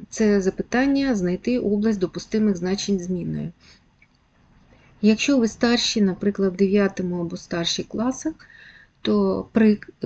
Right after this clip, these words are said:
то відповідь ми б записали у вигляді таких проміжків, інтервалів. Ікс належить від мінус нескінченності до мінус чотирьох може. Мінус чотири не може, тому ми її викололи.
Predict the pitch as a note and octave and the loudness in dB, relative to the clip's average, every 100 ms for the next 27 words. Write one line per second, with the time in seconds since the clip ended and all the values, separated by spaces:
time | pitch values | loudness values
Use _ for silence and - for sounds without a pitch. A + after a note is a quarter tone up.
0 | - A3 G3 E3+ E3+ G3+ - - A#3+ C4+ | -2 2 4 2 2 0 0 -2 0 0
1 | C#4+ - A3 G#3+ F#3 G3 - G3 - A#3+ | -2 -4 2 2 2 0 0 -6 0 2
2 | B3+ C4 - F3 G3 G#3 G3+ F3 E3 D#3+ | 2 2 -2 -2 0 2 2 0 -4 -6
3 | - G#3+ - - A3 G3 G3 - - F#3 | -2 -4 -2 2 4 4 2 -2 -6 -8
4 | _ _ _ _ _ _ _ _ _ A3 | _ _ _ _ _ _ _ _ _ 2
5 | G#3+ A3+ G#3+ F#3+ F3+ F3+ F3+ _ _ _ | 4 2 0 0 0 -2 -4 _ _ _
6 | - A3+ - - G3 F#3+ F#3+ F3 F3 - | 0 0 0 0 2 4 2 0 -2 -4
7 | - G#3 G#3 A3 A3 F3+ F3 F#3 F#3 - | 0 0 2 4 4 2 -2 -6 -6 -4
8 | F#3+ G3 G3 F3 E3+ - G3 F3+ F#3+ F3+ | -4 -2 -2 -2 -6 -6 -6 -2 0 0
9 | E3 E3 - G3 - F#3 E3 G3+ - G#3+ | -2 -6 -6 -6 -4 -4 -4 -8 -6 0
10 | A3+ A#3+ A#3+ C#4+ E4 - _ _ - - | 0 0 0 0 -2 -6 _ _ -20 -20
11 | _ _ _ _ - _ - A3+ A#3 G#3 | _ _ _ _ -20 _ 0 4 6 4
12 | G3+ G#3+ G#3 G#3+ F#3+ F#3+ G#3+ A3+ G#3 E3+ | 4 -2 2 2 4 4 4 4 2 0
13 | E3+ F3 F3+ F3 E3+ E3 E3 E3 - A3 | -4 -4 -4 -4 -4 -6 -8 -8 -2 -2
14 | - A3 A3 A#3+ C#4 | 0 -2 -2 0 -2